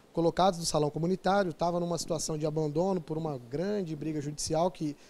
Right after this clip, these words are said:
percorreu por muito tempo. Numa conversa com o vice-presidente, eh, Mário Verri,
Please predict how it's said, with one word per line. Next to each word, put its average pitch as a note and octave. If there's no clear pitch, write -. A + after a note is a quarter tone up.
percorreu E3+
por F3+
muito F3+
tempo. G#3
Numa F#3
conversa F3+
com E3+
o D#3+
vice-presidente, D#3
eh, C#3+
Mário D#3
Verri, D#3